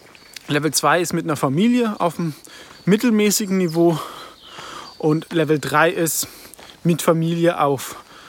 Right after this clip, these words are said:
äh, wirklich dann luxuriösen Niveau, wo man dann vielleicht ein Ferienhaus hat, ein Boot und eigentlich so machen kann, was man will. Aber da, ähm, reicht's, sag ich mal, mit den normalen Sachen nicht. Da muss man dann, wie gesagt, schon ein bisschen me-, mehr machen.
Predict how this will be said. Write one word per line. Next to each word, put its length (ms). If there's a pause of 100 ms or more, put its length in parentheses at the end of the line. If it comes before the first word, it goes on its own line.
(160)
äh, 160
wirklich 240
dann 320
luxuriösen 720
Niveau, 440
wo 60
man 120
dann 100
vielleicht 260
ein 60
Ferienhaus 680
hat, 220 (420)
ein 100
Boot 380 (680)
und 100
eigentlich 200
so 60
machen 280
kann, 200
was 160
man 200
will. 240 (800)
Aber 320 (260)
da, 240 (200)
ähm, 340 (220)
reicht's, 380
sag 100
ich 60
mal, 140
mit 140
den 100
normalen 400
Sachen 320
nicht. 260
Da 60
muss 200
man 120
dann, 200 (440)
wie 80
gesagt, 260
schon 260
ein 140
bisschen 320
me-, 200
mehr 240
machen. 360